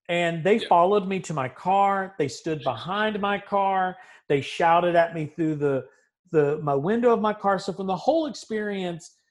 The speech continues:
Speaker 1: getting there, doing it, I have to say that I got so much support from the parents and the kids, but it was not a, a pleasant experience for me at all. In fact, it goes down in history as the hardest thing I've ever had to do.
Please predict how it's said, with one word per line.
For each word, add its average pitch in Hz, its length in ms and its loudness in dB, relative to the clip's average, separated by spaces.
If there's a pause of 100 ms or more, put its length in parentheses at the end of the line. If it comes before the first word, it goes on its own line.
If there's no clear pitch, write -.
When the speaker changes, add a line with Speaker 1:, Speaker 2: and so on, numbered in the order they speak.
(240)
Speaker 1:
getting 220 320 2
there, 208 220 -2
doing 196 480 -2
it, 180 200 -4 (1300)
I 185 120 4
have 233 240 0
to 233 80 -2
say 202 260 0
that 175 200 -4 (220)
I 165 80 0
got 160 200 -4
so 214 200 -4
much 226 180 -8
support 165 400 -2
from 156 80 -8
the 147 60 -6
parents 170 400 -10
and 151 80 -10
the 139 60 -8
kids, 135 280 -6
but 139 100 -8
it 151 80 -6
was 165 160 -8
not 220 220 -4
a, 170 140 -4 (140)
a 151 60 -10
pleasant 143 500 -6 (160)
experience 127 640 -10
for 127 140 -14
me 117 320 -10 (680)
at 127 180 -2
all. 113 380 -8 (120)
In 156 100 -8
fact, 180 240 4
it 170 60 -8
goes 165 240 0
down 156 220 -4
in 143 100 -8
history 135 600 -6 (840)
as 127 280 -4
the 180 160 -2
hardest 147 500 0
thing 127 200 -8
I've 123 180 -6
ever 117 220 -6
had 107 220 -12
to 110 100 -20
do. 110 320 -18